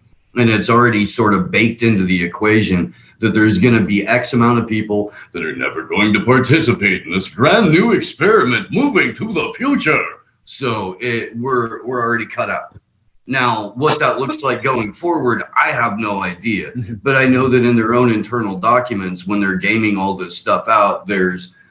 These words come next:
Speaker 1: uh, a chunk of years as, like, I guess, a grace period or something like that. Uh, a let's, you know, let's grease it up period, rather, I guess, rather than a grace period, uh, and see how many different people they can get on board.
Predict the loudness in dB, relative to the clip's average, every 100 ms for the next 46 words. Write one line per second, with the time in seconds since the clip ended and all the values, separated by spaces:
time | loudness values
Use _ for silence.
0 | _ -6 -2 -2 -2 -2 -2 2 2 2
1 | 0 0 2 4 4 2 -4 -6 -4 -2
2 | -2 -2 -4 -2 -6 -4 -4 -6 -8 -6
3 | -6 -6 -2 0 0 -4 -4 -2 0 -2
4 | -4 -6 -4 -4 0 -2 -2 2 4 4
5 | 2 0 -4 -12 -6 0 4 2 0 -2
6 | 0 2 0 -2 -4 0 0 0 2 2
7 | 2 -2 -14 -8 -2 -2 -2 -4 -2 0
8 | 2 0 -4 -2 -4 -2 0 2 2 -2
9 | -6 -2 -2 -2 -2 -2 -2 -4 -6 -20
10 | _ -4 -2 0 -2 -2 -2 -2 -2 2
11 | 2 0 -6 -16 -10 -2 2 2 2 0
12 | 0 -2 -6 -4 -2 -2 -4 -4 -4 -2
13 | -2 -2 -4 -4 -4 0 -2